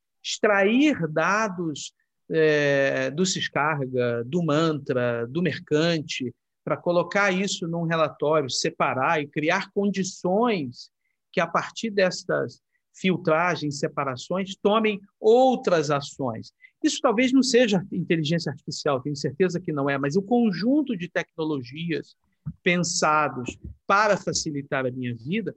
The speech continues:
tem que ser no apoio à decisão. E aí eu vejo colegas com medo dizendo:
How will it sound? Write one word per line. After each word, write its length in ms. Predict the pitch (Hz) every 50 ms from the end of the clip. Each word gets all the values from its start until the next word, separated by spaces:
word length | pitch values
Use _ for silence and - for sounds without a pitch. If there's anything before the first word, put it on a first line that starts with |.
| _ _ _ _ _ _ _ _ _
tem 320 | - 254 269 294 311 302
que 140 | 285 - 240
ser 540 | - - - - 202 190 202 214 226 226 - - _ _ _
no 160 | 202 208 226
apoio 640 | 226 226 - - - 190 185 196 196 202 202 196 180
à 160 | 165 160 175
decisão. 720 | 165 170 185 180 - - 226 185 170 160 165 160 151 - - _ _ _ _ _ _ _ _ _ _ _ _ _ _ _ _ _ -
E 120 | 240 240
aí 580 | 214 175 175 196 233 285 269 160 123 - - - _ _ _ _ -
eu 160 | 185 180 170
vejo 380 | 156 170 175 180 165 - 160 143
colegas 720 | - - 165 143 143 151 160 196 214 185 165 143 123 -
com 220 | - - 190 185
medo 400 | 170 170 185 226 240 233 190 190
dizendo: 800 | 165 151 147 139 147 165 170 165 165 160 160 156 143 127 120 -